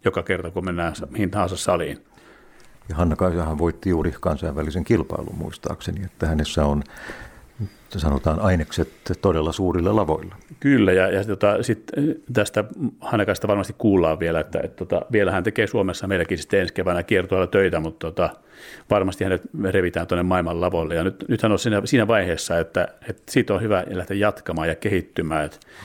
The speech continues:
Speaker 1: instrumentti on hy-, hyvässä mallissa ja, ja hänellä on hyvä asenne laulamiseen, että varmasti on maailmansopraano. Ja sitten meillä on tuossa Victoria Husarissa ollut monta hyvää nuorta laulajaa. Ää, Marika Hölttä, joka tuli, valkittiin nyt Lappeenrannan laulukilpailussa,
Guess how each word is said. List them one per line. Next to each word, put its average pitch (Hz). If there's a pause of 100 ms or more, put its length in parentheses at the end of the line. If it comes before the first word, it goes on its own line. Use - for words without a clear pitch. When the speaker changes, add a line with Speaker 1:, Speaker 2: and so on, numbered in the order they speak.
(240)
Speaker 1:
instrumentti 92
on 87
hy-, 101
hyvässä 101
mallissa 92
ja, 87
ja 87
hänellä 98
on 101
hyvä 104
asenne 95 (340)
laulamiseen, 87
että 92
varmasti 92
on 85 (380)
maailmansopraano. 87
Ja 90
sitten -
meillä 101
on 92
tuossa 104 (420)
Victoria 113
Husarissa 110
ollut 110
monta 101
hyvää 92
nuorta 98
laulajaa. 87 (760)
Ää, 85 (180)
Marika 104
Hölttä, 107
joka 92
tuli, 95
valkittiin 90
nyt 82
Lappeenrannan 90
laulukilpailussa, 87